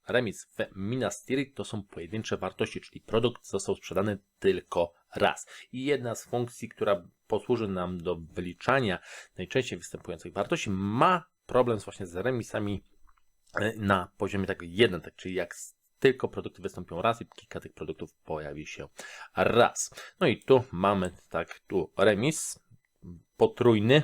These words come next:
z dwójkami, także pro-, każdy produkt wystąpił dwa razy, z tym nie będzie problemów. Ok, to my, żeby to obliczyć, będziemy potrzebowali funkcji tablicowych i zaczniemy, żeby nam było łatwiej, od funkcji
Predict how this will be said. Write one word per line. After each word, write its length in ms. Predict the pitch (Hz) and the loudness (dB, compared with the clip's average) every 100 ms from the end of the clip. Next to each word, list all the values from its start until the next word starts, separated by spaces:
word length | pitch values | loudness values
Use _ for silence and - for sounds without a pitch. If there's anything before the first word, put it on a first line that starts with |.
| - | 2
z 120 | 98 | -14
dwójkami, 600 | 87 80 113 123 123 123 | -14 2 6 6 4 0
także 240 | 113 90 - | 0 -4 -6
pro-, 180 | 95 92 | -6 0
każdy 280 | 104 92 | 2 2
produkt 280 | 92 87 87 | 0 -4 -4
wystąpił 480 | 85 - 87 87 85 | -12 -10 -8 -4 -4
dwa 380 | 87 80 92 120 | -4 0 4 4
razy, 320 | 135 135 147 - - _ | 4 2 -2 -4 -20 _
z 100 | - | -14
tym 160 | - 117 | -6 -4
nie 120 | 101 | -4
będzie 340 | 85 92 87 87 _ _ _ _ | -4 -4 -4 -6 _ _ _ _
problemów. 580 | - 117 - 82 - - - - - | 4 6 6 -4 -10 -20 -20 -16 -8
Ok, 140 | 160 - _ - - - | -6 -6 _ -20 -20 2
to 260 | 190 185 - | 4 4 0
my, 360 | 107 110 151 - - | -8 -2 0 0 -4
żeby 600 | 101 113 101 82 117 135 - | -8 -4 -4 2 2 2 -2
to 160 | - | -4
obliczyć, 400 | - 85 113 117 | -2 -6 -6 -6
będziemy 340 | 95 90 95 98 | -4 0 0 0
potrzebowali 760 | - - - 80 95 98 98 - - _ | -2 -4 -6 -2 4 4 4 -2 -12 _
funkcji 640 | - 92 95 - 95 - _ _ | -6 -4 -4 -8 -10 -10 _ _
tablicowych 1300 | - 113 98 90 - - 73 _ - 135 - - - - | 2 2 2 -14 -12 -10 -10 _ 2 4 4 -2 -14 -10
i 180 | 135 - | -10 -8
zaczniemy, 760 | 95 95 - - 98 120 147 143 - - 90 | 0 2 2 0 2 2 2 0 -6 -12 -10
żeby 200 | 92 90 | -6 -6
nam 200 | 85 85 | -4 2
było 240 | 101 82 | 4 4
łatwiej, 560 | 78 85 85 - 147 135 | 4 4 4 0 0 0
od 160 | 120 - | -4 -4
funkcji 460 | 131 135 - - | 0 0 -2 -12